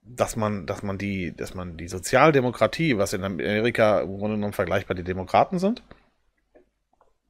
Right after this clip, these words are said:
wenn man die weiter in die Mitte rückt, beziehungsweise er hat sie ja über die Mitte, ne, das ist ja das, das, das, das, das Stumpfsinnige.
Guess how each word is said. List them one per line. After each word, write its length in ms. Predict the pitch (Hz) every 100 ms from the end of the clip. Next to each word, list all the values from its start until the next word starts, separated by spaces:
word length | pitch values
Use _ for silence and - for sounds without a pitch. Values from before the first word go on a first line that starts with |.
| _ - - - - - - - - _
wenn 100 | -
man 180 | 95 104
die 280 | 110 156 160
weiter 320 | 135 143 143
in 80 | 127
die 80 | 123
Mitte 320 | 165 - 139
rückt, 260 | 98 - -
beziehungsweise 640 | - 104 101 98 98 101
er 220 | 95 104
hat 100 | 117
sie 120 | -
ja 80 | 107
über 120 | 98
die 80 | 101
Mitte, 240 | 104 113 127
ne, 160 | 190
das 140 | 104 107
ist 160 | 107
ja 80 | 117
das, 240 | 104 -
das, 180 | - 95
das, 160 | 101 95
das, 180 | 95 90
das 160 | 98
Stumpfsinnige. 720 | - 160 156 120 110 98 95